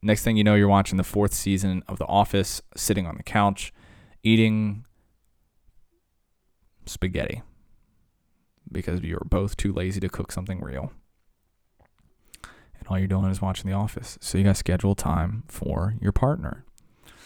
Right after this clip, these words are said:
So Monday and Thursdays are our walks. And I think, uh, 'cause I can get home, my kids leave at about two fifty.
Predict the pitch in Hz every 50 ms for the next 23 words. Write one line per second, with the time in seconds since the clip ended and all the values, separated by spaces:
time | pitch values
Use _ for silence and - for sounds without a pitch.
0 | - - - - - - _ - - 113 107 110 110 110 110 104 98 98 101 98
1 | 98 98 90 87 90 92 82 85 82 87 87 90 87 82 85 - - - - -
2 | 87 90 - - - 95 90 - - 87 82 80 73 71 71 - - - 95 92
3 | - - - 95 95 82 67 - - - 98 95 90 85 82 80 85 - - 95
4 | 90 85 - 87 85 90 87 85 76 - - - - - - 180 170 - - 160
5 | 151 143 135